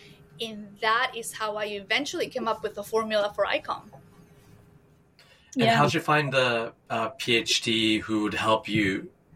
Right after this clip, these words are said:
Speaker 1: Mm.
Speaker 2: uh, do this process?
Speaker 1: It's a very good question. So I had a mentor at the time, and when I shared, like, "This is my, my goal, my dream, this is what I wanna do," sometimes it's,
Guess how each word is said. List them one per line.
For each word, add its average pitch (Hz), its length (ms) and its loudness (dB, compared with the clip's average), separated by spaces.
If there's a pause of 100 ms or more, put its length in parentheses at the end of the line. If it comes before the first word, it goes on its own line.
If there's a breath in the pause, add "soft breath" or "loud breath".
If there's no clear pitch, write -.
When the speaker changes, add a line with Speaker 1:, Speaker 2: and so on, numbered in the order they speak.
(240)
Speaker 1:
Mm. 208 340 -6
Speaker 2:
uh, - 320 -2 (280)
do 107 160 -2
this 104 180 2
process? - 600 0 (760)
Speaker 1:
It's - 120 -4
a 247 80 2
very 247 180 2
good 226 160 -4
question. 208 420 -6 (300 loud breath)
So - 140 -8
I 220 120 2
had 240 240 -2
a - 60 -12
mentor 208 460 -4
at 247 120 0
the 254 80 -2
time, 175 580 -12 (340 loud breath)
and 208 120 -8
when 202 140 -2
I 220 100 2
shared, 214 520 0
like, 180 180 -10
"This - 220 -8
is 214 120 -4
my, 196 380 -2 (580)
my 170 180 -20
goal, 226 340 6
my 190 160 -10
dream, 220 380 -2
this 208 100 -10
is 208 80 -12
what 190 140 -4
I 180 80 -6
wanna 190 260 -10 (100)
do," 302 240 4
sometimes 220 480 -6
it's, - 240 -10